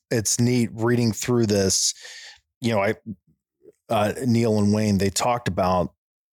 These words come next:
those, those fir-, that first wave of, of membership that really financially supported the organization. And, and, and you, you mentioned the, the hunt down at Brooks Hol-, Holloman.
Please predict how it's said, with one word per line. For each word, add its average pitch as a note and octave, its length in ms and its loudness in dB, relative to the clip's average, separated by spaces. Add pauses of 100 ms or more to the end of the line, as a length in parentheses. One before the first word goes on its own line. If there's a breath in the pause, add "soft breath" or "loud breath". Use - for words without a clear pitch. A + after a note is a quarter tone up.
(640)
those, G#2 500 0
those G#2 220 0
fir-, - 340 -2
that - 180 -2
first - 320 -4
wave A2+ 280 2
of, G2 240 0
of F#2+ 180 -2
membership G#2+ 600 0
that - 120 -2
really G#2 680 0 (1160)
financially A2 720 0
supported G#2 580 -2
the G2+ 120 2
organization. F2+ 800 0 (160)
And, G2+ 200 2
and, G2+ 260 2
and A2+ 400 2
you, B2+ 100 2
you C3 180 0
mentioned B2+ 420 2
the, G#2 260 2 (220)
the A2 100 0
hunt A#2 260 -2
down G#2+ 200 0
at G#2 240 -2
Brooks A#2+ 320 -2
Hol-, B2 320 0
Holloman. D#3 480 0